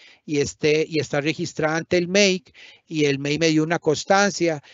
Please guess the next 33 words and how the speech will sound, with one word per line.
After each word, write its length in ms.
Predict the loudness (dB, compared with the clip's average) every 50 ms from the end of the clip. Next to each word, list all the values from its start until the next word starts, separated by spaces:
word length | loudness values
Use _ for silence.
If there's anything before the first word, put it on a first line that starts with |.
| -20 _ _
y 220 | -8 -6 -6 -6 -4
cómo 260 | -4 -2 -2 -2 -2
se 100 | -2 0
llama, 400 | 2 2 2 2 2 0 0 0 -2
y 240 | -4 -6 -6 -4 -4
ya 120 | -4 -2
tengo 140 | 2 2 2
que 80 | 2 2
hacer 160 | 2 2 0
el 100 | 0 -2
impuesto 300 | 0 -2 -4 -2 -2 -2
sobre 220 | -2 -2 -2 -2
la 120 | -2 -4 -2
renta. 280 | -2 -2 -2 -2 -4
Entonces, 260 | -6 -4 -4 -6 -4
sobre 360 | -4 -4 -4 -2 0 2 2 2
ese 200 | 2 2 0 -2
primer, 540 | -2 -6 -6 -2 0 0 0 0 0 -2 -6
eh, 540 | -8 -6 -6 -6 -6 -6 -8 -10 -12 -16 _ _ _ _ _ _ _ _ _ _ _ _ _ _ -6
ese 180 | -2 -2 -2
primer 280 | 0 0 -2 0 2 2
año 240 | 2 2 0 -2 -6
de 100 | -6 -6
actividades, 720 | -8 _ -6 -4 -2 0 2 2 2 2 0 -2 -6 -14 _ _ _ _ _ _ _ _ _ _ _ -16
no 300 | -12 -6 0 0 2 2
tendré 340 | 2 0 -4 -2 -4 -6 -4
que 120 | -4 -4
pagar 280 | -4 -4 -6 -6 -6 -8
impuestos 380 | -8 -8 -10 -10 -8 -10 -12
sobre, 260 | -10 -10 -10 -10 -12 -14 _
sobre 260 | -18 -14 -12 -12 -10
la 140 | -10 -12 -12
renta. 340 | -14 -16 -18 -20 _ -20